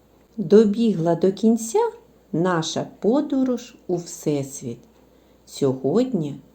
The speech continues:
ми багато дізналися про космос, але наш Усесвіт зберігає ще багато загадок,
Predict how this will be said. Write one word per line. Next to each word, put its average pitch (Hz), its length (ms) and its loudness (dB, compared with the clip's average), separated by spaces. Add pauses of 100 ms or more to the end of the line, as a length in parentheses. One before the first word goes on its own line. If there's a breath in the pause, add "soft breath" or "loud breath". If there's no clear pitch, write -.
ми 147 160 0
багато 254 560 0
дізналися 262 720 0
про 262 280 -4
космос, 160 480 0 (800 soft breath)
але 151 300 2
наш 190 520 0
Усесвіт - 960 -6 (360 soft breath)
зберігає 160 680 2
ще 151 220 -4
багато 214 760 -2
загадок, 147 800 -4